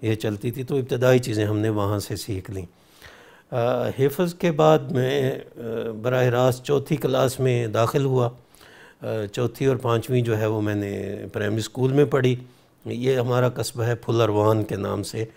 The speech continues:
तहसील बलवाल, ज़िला सरगोदा में। तो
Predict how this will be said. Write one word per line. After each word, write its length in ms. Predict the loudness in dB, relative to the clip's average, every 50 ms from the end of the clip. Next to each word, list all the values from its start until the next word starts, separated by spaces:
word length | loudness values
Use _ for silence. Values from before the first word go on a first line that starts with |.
| -20 -20 -20 -20 -18 -6 -2
तहसील 340 | 0 0 0 0 -2 -2 0
बलवाल, 440 | 0 -2 0 2 2 2 2 2 2
ज़िला 220 | 0 0 -2 -2
सरगोदा 500 | -2 -4 -8 -8 -6 -6 -4 -2 -2 -2
में। 180 | -2 -4 -6 -8 -12 _ _ _ _ -20 -20 -18 -18 -18 -18 -20 -20 _ _ _ _ _
तो 420 | -2 -2 0 2 0 0 0 -2